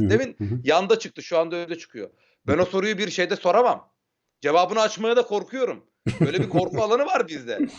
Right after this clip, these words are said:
Speaker 2: Psikoloğa bir geldim,
Speaker 1: Tabii.
Speaker 2: "Ne güzelmiş." Adamın beynine bakıyor. "Aa, öyle mi?" İşte dört yaşında çocuklara şey yapıyorlar.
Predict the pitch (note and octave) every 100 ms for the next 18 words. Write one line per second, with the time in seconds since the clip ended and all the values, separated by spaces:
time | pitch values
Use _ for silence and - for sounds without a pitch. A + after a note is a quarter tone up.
0 | - - - A#2 F3+ C4 C4 B3+ B3 G#2+
1 | C#4 C4 B3 G#3+ E3+ - F#3 G3 A3+ G#3+
2 | G#3+ A3+ A#3+ A#3+ G#3+ - F#3 G#3 A3+ G#3+
3 | G3+ G3+ A3 B3 G#3 F3+ - - - F#3
4 | A3+ A#3 A3 A3+ A3 G#3 A3 - A3 G#3+
5 | A3 A3+ A3 D#3 E3+ -